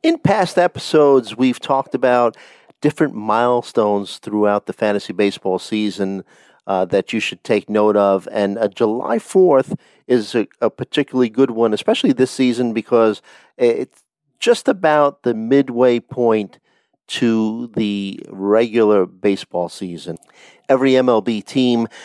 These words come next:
has game totals in the either high seventies to low eighties. So it's a good time to take a step back, take a look at your roster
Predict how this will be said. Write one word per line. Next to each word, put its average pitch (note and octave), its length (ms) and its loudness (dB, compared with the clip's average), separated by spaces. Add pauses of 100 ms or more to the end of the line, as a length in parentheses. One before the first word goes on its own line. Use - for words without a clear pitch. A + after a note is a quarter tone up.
(140)
has G#2+ 200 0
game A#2+ 380 0
totals G#2+ 640 2
in G#2+ 260 -4
the F#2+ 460 -8
either G#2 320 -6
high G#2 340 -2
seventies G#2 680 -4
to G#2 120 -4
low G2+ 280 2
eighties. G#2 400 -2
So A2 300 0 (320)
it's E3 160 0
a E3 60 2
good F#4+ 260 4
time A3 280 0
to C#3+ 180 4
take D#3+ 300 -2
a D3 40 -2
step - 340 -2
back, C3+ 460 0 (1120)
take D#3+ 180 0
a E3+ 60 6
look E3 180 0
at - 120 -6
your C#3 80 2
roster B2+ 600 2